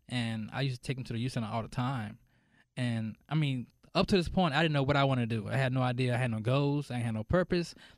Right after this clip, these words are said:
Like you said, I was just trying to survive. And so I didn't, had no clue. But one day, my caseworker asked me, like, "Andrew, what do you wanna do?" You know, and that's something that, that's something that asks everyone that comes into the shelter. They wanna know, like, "How can I help you be better? How can I help you to, to get out of here?"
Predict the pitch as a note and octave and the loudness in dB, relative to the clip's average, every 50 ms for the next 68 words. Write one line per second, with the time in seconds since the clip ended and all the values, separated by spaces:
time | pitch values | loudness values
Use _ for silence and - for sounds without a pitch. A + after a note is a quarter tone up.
0 | - C3+ B2 B2+ - - D#3 C3+ A#2 A#2 C3 C#3+ C3+ B2 - - C#3 B2 A#2 - | -4 -4 -4 -2 -2 0 0 0 0 -2 -4 -4 -4 -4 -2 0 0 0 0 -2
1 | C3 A2 G#2 A#2 C3 D#3+ D#3 C3 A#2 A#2 - - - _ _ _ _ _ - C3 | -2 -2 0 0 0 0 0 -2 -4 -8 -10 -16 -20 _ _ _ _ _ -4 -2
2 | B2+ B2 - - C3 D3 E3+ F3+ F3 E3+ E3 F3 F#3 - - _ - E3+ E3 D#3 | -2 0 2 2 2 2 2 2 0 0 -2 -6 -8 -14 -18 _ 0 0 2 2
3 | D#3+ E3 E3+ D#3+ - - F3+ F#3 F#3 C#3+ C3 - - - - - - - C3+ C3 | 2 2 0 0 0 0 2 2 2 0 -2 -6 -12 -16 -20 -12 -4 -2 0 0
4 | B2+ B2+ C#3+ D3+ C#3+ C#3+ C#3 C#3+ C#3 C3+ C3 B2 A#2 A2+ - - D3 C#3+ - - | 2 2 0 0 2 2 2 2 2 0 0 0 -2 -2 0 -2 -2 -2 -2 -2
5 | B2 A#2 A2+ G#2+ A2+ A#2+ A#2+ - B2 A#2 A2 G#2 G2+ G2 A2+ B2+ C3+ B2+ B2 B2 | -2 0 0 0 -2 -2 -2 -2 -2 -2 -2 -2 -4 -2 -2 0 0 0 0 0
6 | A#2 A#2+ B2+ B2+ B2 B2 A#2 A2 G#2 G2+ G#2+ B2 B2 B2 - - _ _ _ _ | 0 0 0 0 0 0 0 -2 -2 -2 -2 -2 -2 -2 -6 -10 _ _ _ _
7 | _ _ _ - B2 A#2+ A2+ A2 A2 A2 A2+ C3 B2+ - D3 B2+ A#2+ B2 B2 A2 | _ _ _ -4 -2 0 0 0 0 0 -2 -2 -2 -2 -4 -4 -2 -2 -4 -4
8 | - - - A#2+ - - C#3 A#2+ B2+ A#2+ A#2+ A2 A#2 A#2+ A#2+ A2+ - - - - | -6 -8 -8 -6 -4 -4 -4 -2 -2 -2 -2 -2 -2 -4 -4 -4 -6 -12 -12 -8
9 | - B2+ B2+ B2 A#2+ A2+ A2+ A2 G#2+ A2 - - C3 A#2 A2+ A2+ - A#2+ G#2+ G2+ | -4 -2 0 0 0 0 -2 -2 -4 -6 -4 -4 -4 -4 -6 -6 -8 -6 -6 -6
10 | - - B2 B2 - - A2 A2+ A#2+ A#2+ A#2 A#2 A2+ A2+ A2+ A2+ G#2+ G#2 G#2 G#2 | -4 -4 -4 -4 -4 -4 -4 -2 -2 0 0 -2 -2 -2 -4 -4 -4 -6 -8 -10
11 | - - - - _ _ - D3 D3+ - D3 C3 C3 D3+ C3+ - C#3+ C3 B2+ C3 | -12 -18 -20 -20 _ _ -4 -2 0 0 0 2 2 0 0 -2 -2 -2 -2 -2
12 | A#2 A2+ B2 B2+ A#2+ G#2+ F2+ B2 B2+ - C3 A#2+ A#2+ B2 C3+ B2 - C3 A#2+ B2 | 0 0 0 0 0 0 -2 -2 -2 -2 -2 -2 -2 -2 -2 -2 -4 -4 -4 -4
13 | A#2 - - - - - C#3 A#2+ B2 A#2+ B2 A#2 A2+ - A#2 G#2+ G#2 - | -4 -6 -10 -16 -10 -6 -4 -2 -2 -2 -2 -4 -4 -6 -6 -8 -8 -10